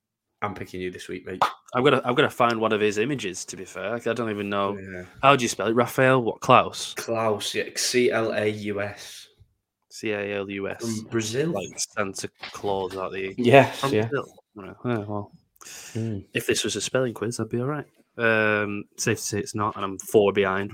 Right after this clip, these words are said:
Speaker 2: We'll speak about that in a bit. <laughs> Um, <clears throat> so we got John versus Klaus.
Speaker 1: Yes.
Speaker 2: Bit different to, uh, Sepp Blatter versus Ronaldo last week.
Speaker 1: Yeah, we've, we've toned it down quite a bit <laughs> this week, haven't we? Yeah. I
Speaker 2: And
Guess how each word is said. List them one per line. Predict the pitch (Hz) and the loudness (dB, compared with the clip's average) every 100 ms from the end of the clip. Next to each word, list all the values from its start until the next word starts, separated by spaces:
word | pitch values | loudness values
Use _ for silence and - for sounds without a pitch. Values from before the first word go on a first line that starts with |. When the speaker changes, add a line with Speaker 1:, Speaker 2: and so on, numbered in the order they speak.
| - | -8
Speaker 2:
We'll | 107 98 | -8 -6
speak | - 104 101 | -4 -4 0
about | 95 95 | 0 2
that | 98 95 | 0 2
in | |
a | 98 104 | 0 0
bit. | 120 - - 120 - - - 135 170 - 156 147 - | -4 -8 -8 -2 2 4 2 10 10 12 10 8 6
<laughs> | - 180 190 185 180 165 135 - | 0 -4 -2 -4 -4 -8 -6 6
Um, | 135 127 110 - _ - | 10 10 8 2 _ 6
<clears throat> | 160 127 110 | 8 6 4
so | 113 135 | 8 12
we | |
got | 127 123 | 12 10
John | - 147 151 143 | 12 12 12 12
versus | 143 127 127 | 10 10 6
Klaus. | - 131 117 104 - - - _ _ _ - _ - | 8 12 12 12 4 0 -4 _ _ _ -20 _ 2
Speaker 1:
Yes. | 123 - - - - - - | 4 4 -2 -4 -8 -12 10
Speaker 2:
Bit | 170 135 | 12 12
different | 135 135 127 | 10 10 8
to, | - 127 117 | 6 6 4
uh, | 107 | 6
Sepp | - 127 - - - | 8 8 4 -6 0
Blatter | 113 - 113 | 0 4 4
versus | 107 101 104 | 4 2 0
Ronaldo | 110 110 101 101 98 | 2 4 6 6 6
last | 98 - | 4 2
week. | 107 | 4
Speaker 1:
Yeah, | 151 165 165 | 8 10 8
we've, | 143 165 | 8 2
we've | 190 - | 0 8
toned | 175 147 | 8 10
it | 127 | 8
down | 123 117 113 | 8 6 4
quite | 110 104 | 2 4
a | |
bit | 113 139 | 6 10
<laughs> | 156 - | 10 10
this | - - | 6 8
week, | 202 - | 6 10
haven't | - - - 170 170 - | 10 10 6 6 4 6
we? | |
Yeah. | 131 123 | 8 10
I | 113 | 8
Speaker 2:
And | 95 | 4